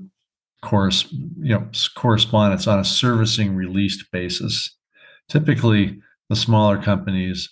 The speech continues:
even the larger companies to some extent, when they sell to Fannie Mae or Freddie Mac, they are either gonna retain servicing or do some type of co-issue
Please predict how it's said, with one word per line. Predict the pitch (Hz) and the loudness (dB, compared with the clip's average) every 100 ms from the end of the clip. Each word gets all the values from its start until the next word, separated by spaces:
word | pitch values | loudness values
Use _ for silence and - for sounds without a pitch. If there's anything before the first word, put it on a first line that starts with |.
| 156 | 0
even | 175 165 | 2 4
the | 127 | 4
larger | 123 123 110 | 4 4 2
companies | 110 98 90 90 - | 0 -2 -2 -6 -6
to | - | -4
some | 104 95 | 0 0
extent, | 92 - 98 95 | 0 0 0 2
when | 95 | 0
they | 95 | 0
sell | - 104 95 | 2 2 0
to | |
Fannie | - 104 98 | 0 0 2
Mae | 95 | 0
or | 92 | -2
Freddie | - 101 95 | -2 -2 0
Mac, | 95 92 92 - _ _ _ _ _ _ | 0 -2 -4 -10 _ _ _ _ _ _
they | 117 117 | 2 4
are | 110 | 4
either | 107 107 101 | 4 4 2
gonna | 101 92 | 0 -2
retain | 90 - 110 120 120 | -6 -2 2 2 2
servicing | 113 104 95 92 92 95 90 87 _ _ _ _ _ _ - | -2 -2 -4 -4 -4 -4 -6 -12 _ _ _ _ _ _ -2
or | 110 107 101 101 | 2 4 4 2
do | 95 104 101 98 | 2 2 2 0
some | 95 104 | 0 -2
type | - 101 92 | 0 -2 -2
of | 87 | -8
co-issue | - 104 101 101 - 98 92 92 | -4 -2 0 0 0 -2 -2 -6